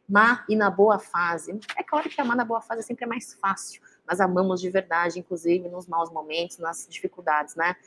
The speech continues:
E graças a Deus, nesta temporada estamos muito bem. Obrigada! Obrigada a vocês, secadores de plantão. É isso aí. Cacau, a permanência de Dudu na renovação com altíssimo salário dele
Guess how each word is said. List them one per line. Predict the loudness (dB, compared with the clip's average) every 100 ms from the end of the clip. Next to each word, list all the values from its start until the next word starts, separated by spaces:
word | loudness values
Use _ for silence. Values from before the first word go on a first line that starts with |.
| _ -2
E |
graças | 2 2 6
a | 4
Deus, | 4 0 -4 -4
nesta | -2 2 2
temporada | 2 2 4 4 2 0
estamos | -2 -2 -2 -12
muito | -8 2
bem. | 4 4 0 -14 2 10
Obrigada! | 12 12 8 4 4 4 4 4 2 2 4 4 2 -2 -6 _ -2
Obrigada | 0 0 2 6 6 6 2
a |
vocês, | -4 -2 4 6 6 4 -2 -14 -18 _ _ _ -18
secadores | 2 2 4 4 8 8 8 4
de | 0
plantão. | 0 0 -2 _ 4 4 4 0 -6
É | -12
isso | -10 -4
aí. | 2 6 6 4
Cacau, | 0 -2 2 4
a | 4
permanência | 2 2 2 0
de |
Dudu | 0 2 2
na | 2
renovação | 0 0 0 -2 -2
com | 0
altíssimo | -2 0 0 0 0 -4
salário | -2 -2 2 2 2 0
dele | 0 0 -2